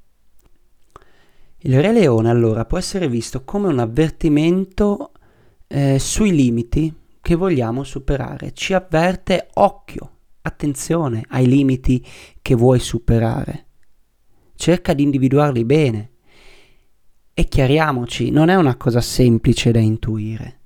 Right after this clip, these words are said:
perché innanzitutto dobbiamo capire quali sono questi confini, questi limiti, se sono tali perché qualcun altro li ha tracciati per noi, oppure sono veramente nostri.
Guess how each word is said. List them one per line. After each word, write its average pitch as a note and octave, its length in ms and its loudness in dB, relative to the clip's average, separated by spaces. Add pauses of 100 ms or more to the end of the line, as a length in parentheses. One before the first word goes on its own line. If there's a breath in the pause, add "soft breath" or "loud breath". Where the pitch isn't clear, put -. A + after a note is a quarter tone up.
(360 soft breath)
perché D3 300 0
innanzitutto F3 560 0
dobbiamo C3+ 400 2
capire F3 380 -2
quali B2 200 -2
sono E3+ 240 -4
questi C3 340 -4
confini, A#2 720 -2 (140)
questi - 320 -4
limiti, C3 500 -4 (640 loud breath)
se - 180 -2
sono E3+ 380 0
tali F3+ 300 0
perché C3+ 420 0
qualcun C3+ 440 -2
altro D#3+ 400 0
li A#2+ 120 2
ha A#2 60 0
tracciati - 500 -2
per A2+ 240 0
noi, D#3 480 0 (600 soft breath)
oppure E3 420 4
sono F3+ 260 0
veramente C#3 500 -2
nostri. - 500 -10